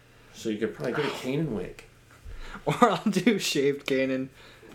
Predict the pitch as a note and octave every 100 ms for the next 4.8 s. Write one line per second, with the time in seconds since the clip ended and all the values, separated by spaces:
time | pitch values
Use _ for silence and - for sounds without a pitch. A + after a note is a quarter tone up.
0 | - E3 C4+ G#3 E3 D#3 D#3+ D3+ A#3+ -
1 | D#3 D3+ - F3+ D4 B3+ C4 A#3 G#3+ G3+
2 | F#3+ E3+ E3 E3+ E3 D#3+ D3+ D3 - -
3 | F3+ F3+ E3+ F#3 A3 F#3+ F#3+ E3+ F3+ F3
4 | F3+ D#3 D3 D#3+ F3 C#3+ A#2+ G2